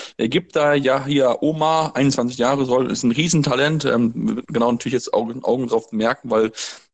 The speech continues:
ja die, die Ägypter natürlich dann auch die W M ausrechnen im eigenen Land zwanzig einundzwanzig. Da gucken wir mal dann genau drauf, wie er sich ja mit den, äh, Top-Leuten meschen kann in Europa und gucken dann den Blick rüber nach Polen zu Kielce,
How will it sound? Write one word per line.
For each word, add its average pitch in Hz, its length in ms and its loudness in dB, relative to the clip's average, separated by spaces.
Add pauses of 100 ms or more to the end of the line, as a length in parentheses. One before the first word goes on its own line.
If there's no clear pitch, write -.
ja 110 80 2
die, 113 320 2
die 123 240 0
Ägypter 120 360 -2
natürlich 117 320 -2
dann 113 120 2
auch 107 80 -4
die 120 180 -6
W 110 140 2
M 143 220 0
ausrechnen 135 560 -2
im 113 120 2
eigenen 123 300 2
Land 123 160 0
zwanzig 120 400 -4
einundzwanzig. 120 640 0
Da 107 120 -2
gucken 127 240 -6
wir 117 40 2
mal 110 160 4
dann 110 140 2
genau 113 200 2
drauf, 120 200 -4
wie 120 60 0
er 113 60 0
sich 123 220 -8 (400)
ja 127 160 2
mit 113 100 4
den, 123 140 0
äh, 113 140 0
Top-Leuten 147 520 0
meschen 160 280 2
kann 151 160 0
in 143 80 2
Europa 139 480 2
und 135 200 2
gucken 147 380 0
dann 135 180 2
den 135 140 2
Blick 139 240 -2
rüber 139 340 2 (100)
nach 123 220 -2
Polen 147 360 0
zu 139 180 -2
Kielce, 151 640 0